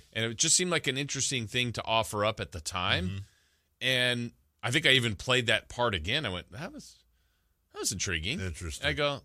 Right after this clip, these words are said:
Speaker 1: "Yeah." And th-, then it goes to speculation. And then, you know, as Steven said, is this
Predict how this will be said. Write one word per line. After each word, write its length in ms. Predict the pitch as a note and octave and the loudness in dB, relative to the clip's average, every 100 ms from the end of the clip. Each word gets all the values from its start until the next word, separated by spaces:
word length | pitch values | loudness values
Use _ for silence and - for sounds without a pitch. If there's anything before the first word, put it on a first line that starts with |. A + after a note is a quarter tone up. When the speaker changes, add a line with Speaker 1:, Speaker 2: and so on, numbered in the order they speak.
| - | -4
Speaker 1:
"Yeah." 240 | G#3 F#3+ D3+ | 0 0 0
And 180 | D3 D3 | 0 2
th-, 120 | D3 | 2
then 160 | B2 D3 | 2 2
it 40 | |
goes 220 | B2 A#2+ A2 | 2 0 4
to 80 | G2+ | 4
speculation. 760 | - F2+ F2+ E2+ E2+ - D3+ | 4 0 0 0 4 4 2
And 140 | B2+ A2 | 0 0
then, 260 | G#2 G2+ - | -2 -4 -8
you 100 | F2 | -6
know, 140 | E2+ | -4
as 80 | F2 | -2
Steven 280 | F2 E2 E2 | -2 -2 2
said, 300 | - F2+ F2 | 2 2 0
is 140 | E2 | 0
this 400 | F2 - - - | 4 4 4 0